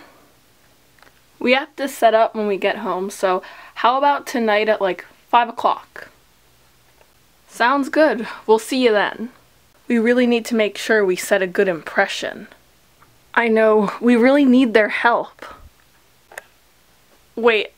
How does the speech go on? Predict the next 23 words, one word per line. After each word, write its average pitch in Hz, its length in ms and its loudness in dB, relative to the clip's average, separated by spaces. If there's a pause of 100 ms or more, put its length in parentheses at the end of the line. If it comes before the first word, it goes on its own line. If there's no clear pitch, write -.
(120)
I'm 311 420 -2
a 277 100 2
little 247 240 0
<laughs> - 60 -8
confused. 208 680 -2
Could 247 200 -4
we 285 100 2
go 269 320 2
over, 233 260 0
like, 208 220 0
their 196 140 -2
skills 208 440 0
again? 214 540 0 (1700)
I 262 120 2
know 277 180 -2
Kate 247 400 -2
is 220 120 2
a 202 80 -2
really 208 220 2
talented 196 600 -2
gymnast, 185 520 -2
but 185 180 2
I 202 240 -4